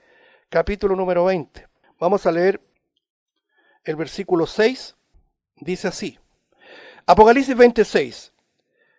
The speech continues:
Apocalipsis veintiséis dice, "Bienaventurado y santo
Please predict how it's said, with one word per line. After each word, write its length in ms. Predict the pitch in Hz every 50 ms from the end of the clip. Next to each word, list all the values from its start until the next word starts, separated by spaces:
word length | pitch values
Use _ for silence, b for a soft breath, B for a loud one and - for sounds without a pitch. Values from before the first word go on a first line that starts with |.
| _ _ _ _ _ _ _ _ _ _ _ -
Apocalipsis 600 | - 127 - 151 131 139 135 143 151 139 - 208
veintiséis 500 | 175 151 139 139 - 156 143 - 208 175
dice, 220 | 165 170 151 165 - -
"Bienaventurado 760 | 143 170 185 185 180 196 190 - - 185 180 202 220 240
y 60 | 247 220
santo 540 | - 226 220 233 233 233 - 233 226 -